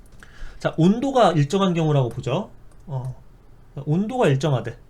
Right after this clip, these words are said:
어, 일정하다 표현 전 이렇게 해요. 온도가 일정해요. 어, 그러면은 이때 이상기체 분자의 평균 속력은 어떻게 돼? 평균 속력. 평균 속력은 이제 브이 제곱.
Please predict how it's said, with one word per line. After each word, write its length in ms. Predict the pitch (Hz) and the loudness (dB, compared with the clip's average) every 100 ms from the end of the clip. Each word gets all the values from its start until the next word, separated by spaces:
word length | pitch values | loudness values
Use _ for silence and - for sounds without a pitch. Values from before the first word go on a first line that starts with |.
| - - | -20 -14
어, 160 | 135 123 | -12 -8
일정하다 360 | 135 175 170 147 | -4 0 0 0
표현 120 | 143 | -2
전 160 | 123 | -2
이렇게 300 | 143 180 - | -2 -4 -2
해요. 120 | 156 131 | 0 2
온도가 300 | 139 160 120 | 2 2 -2
일정해요. 480 | 113 131 117 180 - - - - | -2 -4 -2 -6 -8 -20 -20 -14
어, 300 | 120 110 - - - - - | -12 -12 -16 -20 -20 -20 -16
그러면은 460 | - 226 233 220 180 | -2 0 2 2 0
이때 560 | 151 208 175 180 117 - - - | 0 2 2 2 -2 -8 -18 -6
이상기체 640 | 156 233 226 220 - 190 | -2 -2 -2 -4 -2 -4
분자의 420 | - 160 165 165 | 0 0 2 0
평균 360 | 151 233 247 247 | -2 -6 -6 -4
속력은 360 | 214 196 165 120 | -2 -2 0 -2
어떻게 280 | 101 - | -6 -10
돼? 140 | 113 - - - - - - - - - - - | -10 -10 -16 -20 -20 -20 -20 -20 -20 -20 -20 -12
평균 280 | - 196 196 | -4 -2 0
속력. 260 | 147 113 - - - - - - - - - - - - - - - - | -2 -4 -8 -20 -20 -20 -20 -20 -20 -20 -20 -20 -20 -20 -20 -20 -20 -12
평균 260 | - 220 233 | -6 -4 -4
속력은 800 | 226 220 208 202 196 196 190 139 | -2 -2 2 4 4 4 2 0
이제 140 | 127 | -4
브이 220 | - 165 | -2 -2
제곱. 340 | 139 143 143 | 0 2 0